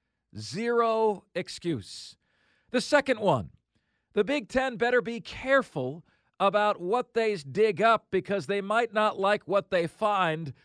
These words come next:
about every school in the Big Ten and some schools outside of the Big Ten.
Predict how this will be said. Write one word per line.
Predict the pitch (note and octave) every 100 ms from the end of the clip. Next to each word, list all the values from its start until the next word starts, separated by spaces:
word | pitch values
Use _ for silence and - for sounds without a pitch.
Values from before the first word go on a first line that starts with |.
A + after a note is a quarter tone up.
| _ -
about | F#3 G3+ A3
every | A#3+ C#4 B3 B3+
school | - - F3 A#2 F#2 _ _ _ _ _
in | F#3+ F#3
the | E3
Big | D#3+ C3+
Ten | - E3 A#2 D#2 - _ _ _
and | E3 A3 A#3+
some | G#3+ A#3+ A#3
schools | - B3 B3 A3
outside | A#3+ A#3 - B3+ B3+ C4
of | A3
the | E3
Big | C#3+ D#3+ A#2+
Ten. | E3+ D3 A2